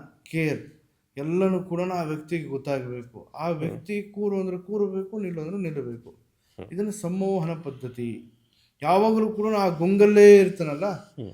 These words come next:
Speaker 1: ಆ ವ್ಯಕ್ತಿಯ ಗುಂಗಲ್ಲೇ ಇರುವಂಥದ್ದು, ಆ ವ್ಯಕ್ತಿಯ ಒಂದು ವಿಚಾರದಲ್ಲೇ ಇರುವಂಥದ್ದು, ಆ ವ್ಯಕ್ತಿಯ ವರ್ಚಸ್ಸನ್ನೇ ಪೂರ್ಣವಾಗಿ ಇರುವಂಥದ್ದು.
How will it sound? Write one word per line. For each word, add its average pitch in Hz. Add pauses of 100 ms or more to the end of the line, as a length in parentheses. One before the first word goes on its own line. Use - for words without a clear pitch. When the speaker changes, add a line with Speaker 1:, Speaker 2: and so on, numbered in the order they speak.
(220)
Speaker 1:
ಆ 160
ವ್ಯಕ್ತಿಯ 156
ಗುಂಗಲ್ಲೇ 175
ಇರುವಂಥದ್ದು, 156
ಆ 156
ವ್ಯಕ್ತಿಯ 151
ಒಂದು 180
ವಿಚಾರದಲ್ಲೇ 165
ಇರುವಂಥದ್ದು, 143 (240)
ಆ 165
ವ್ಯಕ್ತಿಯ 165
ವರ್ಚಸ್ಸನ್ನೇ 190
ಪೂರ್ಣವಾಗಿ 180 (180)
ಇರುವಂಥದ್ದು. 151